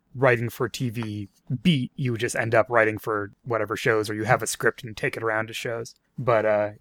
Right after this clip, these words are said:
yeah, it's an interesting cross-section of all of those, plus her fiction work, which is what Epi was very excited about.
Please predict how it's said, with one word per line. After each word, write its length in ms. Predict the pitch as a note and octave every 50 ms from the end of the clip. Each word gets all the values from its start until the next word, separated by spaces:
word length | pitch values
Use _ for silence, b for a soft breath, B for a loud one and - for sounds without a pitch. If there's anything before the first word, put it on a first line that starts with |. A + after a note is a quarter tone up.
| _
yeah, 180 | - F#3+ G3 B2+
it's 140 | A#2+ A#2 -
an 80 | E3
interesting 320 | F3 D#3 D#3+ D#3 - D3+ C3
cross-section 640 | - - A#2+ A2+ - - - - - - - C3 - b b b b b b b
of 100 | C3 B2+
all 160 | C3 B2 A#2
of 60 | G#2+
those, 240 | A#2+ A#2 A2+ G#2+ -
plus 300 | _ - - D3 C3 -
her 140 | - - A2+
fiction 600 | - - - F3 E3 - - - A#2 G#2+ G2 G2
work, 320 | G#2+ G#2+ G#2 - - -
which 160 | B2+ A2 -
is 100 | A2+ G#2
what 240 | F#2+ G#2+ G#2 G#2 G#2 -
Epi 260 | A#2+ A2+ - - A2
was 220 | G2+ F#2+ G2 F#2+ F#2+
very 200 | A2+ G#2+ G#2+ G#2+
excited 320 | - - - - C#3 C3+
about. 280 | B2+ - - - -